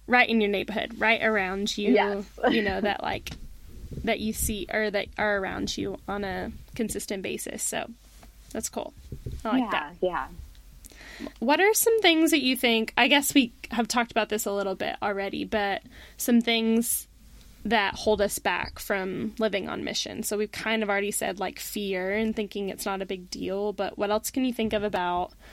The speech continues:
Speaker 1: things that
Speaker 2: Yeah.
Speaker 1: hold us back?
Speaker 2: The two main things that come to mind, the first one is just like, busyness. Like, we
Speaker 1: Mm.
Speaker 2: are so exhausted and so overscheduled that I think that a lot of times we just don't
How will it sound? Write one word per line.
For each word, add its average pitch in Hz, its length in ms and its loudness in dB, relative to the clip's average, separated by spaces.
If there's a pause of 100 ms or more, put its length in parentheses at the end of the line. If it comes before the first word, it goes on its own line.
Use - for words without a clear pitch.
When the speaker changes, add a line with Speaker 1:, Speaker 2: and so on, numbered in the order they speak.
(600)
Speaker 1:
things 254 320 4
that 233 60 6
Speaker 2:
Yeah. 190 140 4
Speaker 1:
hold 151 180 6
us - 160 0
back? - 500 -4 (920)
Speaker 2:
The 330 100 8
two 370 240 2
main 539 220 4
things 285 220 0
that 277 100 2
come 226 140 0
to 202 80 4
mind, 185 360 0
the 190 80 0
first 240 300 2
one 277 140 6
is 214 180 -2
just - 520 0 (540)
like, 190 240 4
busyness. 180 640 4
Like, 214 160 6
we 226 380 8
Speaker 1:
Mm. 214 140 6
Speaker 2:
are 214 120 4
so 247 760 4
exhausted 208 840 4
and 196 160 2
so 190 220 6 (100)
overscheduled 190 840 2
that 165 240 2 (240)
I 208 80 -2
think 370 260 4
that 466 140 2
a - 20 6
lot 208 220 4
of 254 80 -6
times 330 180 6
we 233 100 2
just 220 320 -2
don't 202 380 2